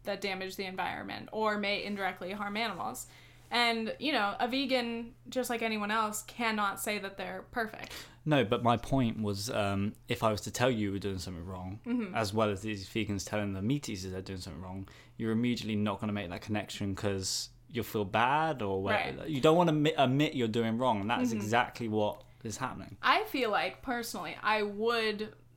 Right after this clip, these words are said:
Speaker 1: admit to it because, I mean, I'm at a point where I'm just trying to improve, for example, like, my carbon footprint or my impact. Um, so I have to admit, like,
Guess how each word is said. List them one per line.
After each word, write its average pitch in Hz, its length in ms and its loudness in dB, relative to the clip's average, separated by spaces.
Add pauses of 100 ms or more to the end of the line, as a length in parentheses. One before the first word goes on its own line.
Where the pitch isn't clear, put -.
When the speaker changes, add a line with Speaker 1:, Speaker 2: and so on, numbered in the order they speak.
(140)
Speaker 1:
admit 208 380 -2
to 320 120 -4
it 339 300 -2
because, 202 580 -4 (220)
I 226 80 -2
mean, 233 160 4
I'm 233 160 4
at 240 100 6
a 226 60 2
point 214 320 0
where 202 120 2
I'm 208 220 2
just 208 220 -4
trying 202 300 -4
to 208 120 -6
improve, 202 760 -4 (140)
for 214 140 -4
example, 190 560 -4
like, 175 200 -10
my 185 200 -2
carbon 185 560 -6 (160)
footprint 208 440 -4
or 190 120 0
my 185 160 2
impact. 196 680 -4 (380)
Um, 185 600 0 (400)
so 196 600 0
I 220 220 2
have 220 320 2
to 202 220 0
admit, 208 500 -2
like, 185 220 -2